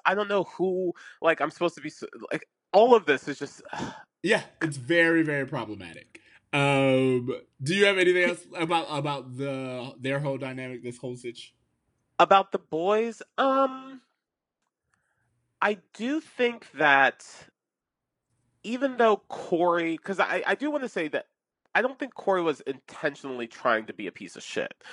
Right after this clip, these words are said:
Speaker 2: No, I
Speaker 1: I
Speaker 2: don't
Speaker 1: think
Speaker 2: think he
Speaker 1: that
Speaker 2: was.
Speaker 1: Yeah, and I think in both circumstances, both of the girls liked him because they saw he was nice. And if he wasn't so wrapped up in trying to help Sean, I think he could have gotten a girlfriend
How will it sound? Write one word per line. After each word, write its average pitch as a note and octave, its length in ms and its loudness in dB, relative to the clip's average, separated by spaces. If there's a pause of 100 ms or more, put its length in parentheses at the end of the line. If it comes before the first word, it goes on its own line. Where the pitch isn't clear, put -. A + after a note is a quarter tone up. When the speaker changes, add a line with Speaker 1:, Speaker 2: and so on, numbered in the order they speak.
Speaker 2:
No, E4 240 6
I C#3 80 10
Speaker 1:
I - 40 10
Speaker 2:
don't G#3 200 2
Speaker 1:
think G3 120 -2
Speaker 2:
think - 20 -
he F3+ 40 8
Speaker 1:
that D3+ 100 6
Speaker 2:
was. - 400 -2 (260)
Speaker 1:
Yeah, C#3 400 2
and D#3+ 100 0
I F3+ 80 4
think A3+ 220 -4
in G3+ 260 -2
both D3+ 240 2
circumstances, G3 800 -6
both D#3+ 300 0
of G3+ 80 -4
the F#3+ 40 -2
girls D#3+ 300 0
liked B2+ 260 0
him D3 140 -6
because - 400 -8
they C#3 140 -6
saw A#2 240 0
he A#2 100 -10
was G#2+ 160 -10
nice. G#2 340 -6
And D3+ 120 -6
if E3 140 -6
he F#3 80 -16 (120)
wasn't A3+ 380 2
so F#3+ 200 0
wrapped D3 440 2
up F3 340 0 (320)
in C#3+ 100 -4
trying D#3+ 280 0
to C3 60 -2
help B2+ 260 -2
Sean, E3 560 -2
I C#3+ 100 -4
think A3+ 180 -12
he F#3 120 -20
could - 260 0
have D3 160 0
gotten B2 340 2
a A2 60 -6
girlfriend A#2+ 460 -4